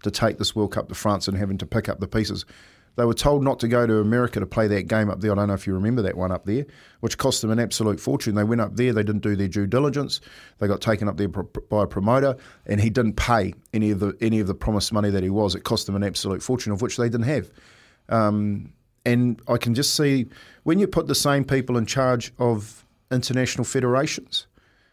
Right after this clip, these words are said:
you know what I mean, that go around making these decisions. Like, the last World Cup was up in the U K. Of course, the only other place to have it is in Australia and New Zealand.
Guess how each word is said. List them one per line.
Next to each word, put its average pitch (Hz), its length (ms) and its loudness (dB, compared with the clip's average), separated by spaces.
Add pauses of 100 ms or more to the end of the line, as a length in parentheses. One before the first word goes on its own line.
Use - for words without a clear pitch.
(240)
you 123 80 0
know 123 140 2
what 127 80 4
I 120 40 2
mean, 160 320 0
that 127 140 -2
go 127 120 0
around 120 300 2
making 120 280 0
these 120 160 -2
decisions. 156 560 -4
Like, 135 280 0
the 139 100 2
last 156 260 0
World 127 140 0
Cup - 180 -2
was 110 160 0
up 113 100 -2
in 92 60 -4
the 98 80 0
U 101 140 -2
K. 101 360 -2 (360)
Of 113 100 -8
course, - 260 0
the 113 120 2
only 95 120 0
other 87 140 -2
place 98 300 -4
to 92 60 -8
have 101 120 -2
it 92 80 -4
is 90 140 -2
in 98 100 0
Australia 95 400 -2
and 90 80 -4
New 95 100 -2
Zealand. 92 280 -2